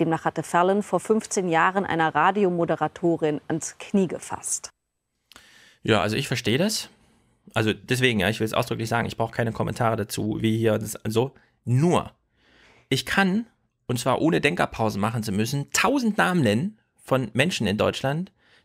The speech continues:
Speaker 2: die bereit sind, Parteien zu gründen oder schon gegründet haben,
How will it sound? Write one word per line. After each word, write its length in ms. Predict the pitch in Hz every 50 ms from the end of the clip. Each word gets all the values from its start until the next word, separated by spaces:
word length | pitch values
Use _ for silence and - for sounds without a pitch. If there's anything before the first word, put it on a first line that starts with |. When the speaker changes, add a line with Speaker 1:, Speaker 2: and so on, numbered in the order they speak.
| _ -
Speaker 2:
die 140 | - 123 127
bereit 320 | 123 107 101 107 120 127
sind, 140 | - 131 110
Parteien 400 | - - 117 - - 151 156 160
zu 100 | - 147
gründen 360 | 139 - 135 131 135 135 127
oder 200 | 123 - 107 110
schon 160 | 113 - 123 117
gegründet 460 | 117 110 110 123 120 123 117 113 -
haben, 320 | 151 151 143 131 135 147